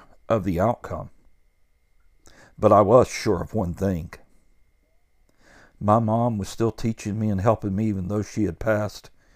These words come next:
into eternal life four years earlier. The physical outcome in any of these instances were not certain, but the p-, spiritual battle was sure. That outcome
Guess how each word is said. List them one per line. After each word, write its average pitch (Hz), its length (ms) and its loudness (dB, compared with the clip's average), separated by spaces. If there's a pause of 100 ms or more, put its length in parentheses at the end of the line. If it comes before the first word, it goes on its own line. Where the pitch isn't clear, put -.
(200)
into 101 380 -4
eternal 110 520 -2
life 87 460 -4 (460)
four 92 320 -2
years 87 320 -4
earlier. 92 420 -4 (920)
The 147 80 -6
physical 120 440 4
outcome 104 560 4
in 98 120 -4
any 117 200 -2
of 101 120 0
these 95 200 -6
instances 107 800 -10 (180)
were 127 140 -6
not 113 180 -6
certain, 117 460 -6 (1040)
but - 160 -4
the - 60 -12
p-, - 120 -14 (140)
spiritual 123 600 -2
battle 87 440 -2 (440)
was - 120 -10
sure. - 500 -6 (920)
That 98 320 0
outcome 90 460 -4